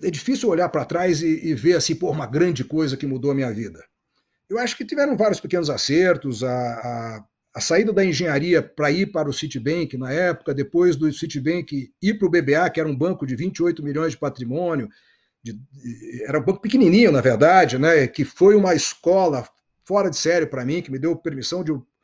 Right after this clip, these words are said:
colocar minhas ideias em frente. É, depois a fazer a Stater, em dois mil e três, foi uma, uma decisão correta. E, e agora, mais recentemente,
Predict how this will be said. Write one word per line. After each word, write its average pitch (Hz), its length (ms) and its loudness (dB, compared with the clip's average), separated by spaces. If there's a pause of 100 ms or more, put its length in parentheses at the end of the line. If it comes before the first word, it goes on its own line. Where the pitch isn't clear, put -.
(400)
colocar 160 360 2
minhas 143 220 0
ideias 135 300 0
em 120 60 -8
frente. 165 400 -4 (920)
É, 151 120 -4
depois 175 400 4
a 170 80 2
fazer 151 300 0
a 170 40 0
Stater, 202 560 -2 (580)
em 120 60 -8
dois 127 160 -8
mil 151 100 -8
e 147 40 -14
três, 196 600 0 (220)
foi 160 280 0
uma, 117 400 -8 (100)
uma 120 120 -12
decisão 123 340 -10
correta. 170 580 -6 (640)
E, 151 420 -2
e 160 60 2
agora, 175 320 2
mais 175 200 2
recentemente, 160 1040 0